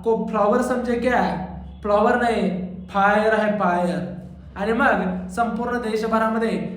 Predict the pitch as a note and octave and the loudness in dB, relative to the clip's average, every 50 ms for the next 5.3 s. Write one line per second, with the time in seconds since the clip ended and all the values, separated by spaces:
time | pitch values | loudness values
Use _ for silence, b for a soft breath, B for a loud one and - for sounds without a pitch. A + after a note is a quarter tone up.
0 | - - - G3+ G3 G3 - A3+ A3 A3 A3 A3 A3 G#3 A3 A#3 A3 - - G3+ | -10 -10 -8 -6 -6 -4 -2 -2 -2 -2 -2 -2 -2 -2 -2 -4 -4 -4 -4 -2
1 | F#3 F#3+ G3 G3 G#3 - A3 G#3+ G#3 - - G#3+ G#3 G3 F#3 F3+ E3+ - - - | -2 -2 -2 -2 -2 -2 -4 -4 -4 -4 -4 -4 -4 -2 -2 -2 -2 -2 -4 -6
2 | - - - F#3+ F#3+ F#3+ G#3 G3+ G3+ G3+ G#3 G3+ G3+ G3 G3 G3+ G#3 G3+ F#3 F3+ | -8 -8 -6 -6 -4 -2 -2 -2 0 0 0 0 0 0 0 0 0 0 0 0
3 | F3 - - - - - F3+ F#3 F#3+ F#3+ - - - G#3+ G#3 G3+ G#3 G#3+ G3+ F#3 | 0 -2 -6 -6 -8 -6 -4 -2 -2 -2 -2 -4 -4 -4 -4 -2 -2 0 0 0
4 | - - - - - - F#3 F#3 F#3 - A3+ A3+ A#3 A3+ A3+ A3 - - F#3+ F#3 | -2 -4 -6 -8 -6 -4 -4 -2 -2 -2 0 0 0 0 0 0 0 0 0 0
5 | F3 F3 - - - - | 0 -2 -4 -6 -8 -10